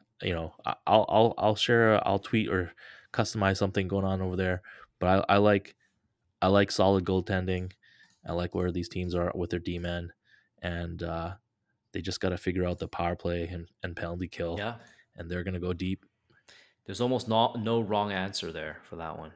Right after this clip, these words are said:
Speaker 1: Almost no wrong answers.
Speaker 2: <laughs>
Speaker 1: Hey, it's early in the season.
Speaker 2: That's right. That's,
Speaker 1: Everything
Speaker 2: everything's
Speaker 1: sounds
Speaker 2: right.
Speaker 1: good.
Speaker 2: Exactly. Hey, before we leave, we wanna let people know about our, our little pool here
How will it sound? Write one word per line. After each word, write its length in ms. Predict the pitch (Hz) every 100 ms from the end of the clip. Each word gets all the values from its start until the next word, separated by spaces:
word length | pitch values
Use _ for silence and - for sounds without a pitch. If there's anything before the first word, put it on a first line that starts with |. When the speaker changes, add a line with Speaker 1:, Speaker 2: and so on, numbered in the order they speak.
| _ _ _ _ _ _ _ _ _ _ _ _ _ _
Speaker 1:
Almost 380 | 104 98 98 90
no 220 | 92 92
wrong 260 | 92 90 90
answers. 480 | 90 85 - 85 80
Speaker 2:
<laughs> 40 | - - _ _ - - - - -
Speaker 1:
Hey, 220 | 95 85 -
it's 120 | - -
early 320 | 107 101 104
in 100 | 101
the 80 | 95
season. 440 | - 98 92 85
Speaker 2:
That's 160 | 98 -
right. 140 | 117
That's, 220 | 98 101
Speaker 1:
Everything 120 | 92 110
Speaker 2:
everything's 320 | 107 110 104
Speaker 1:
sounds 120 | 90
Speaker 2:
right. 140 | 117 107
Speaker 1:
good. 160 | 80
Speaker 2:
Exactly. 540 | 82 90 95 113 87 78 - _ - - - - _ -
Hey, 100 | 143
before 260 | 110 135
we 80 | 135
leave, 260 | 120 165 123
we 40 |
wanna 440 | 107 113 117 110 107
let 180 | 110 113
people 180 | 110
know 120 | 113 113
about 180 | 110
our, 180 | 101 95 78
our 120 | 95
little 200 | 98 98
pool 380 | 95 - 113 135
here 360 | 156 202 190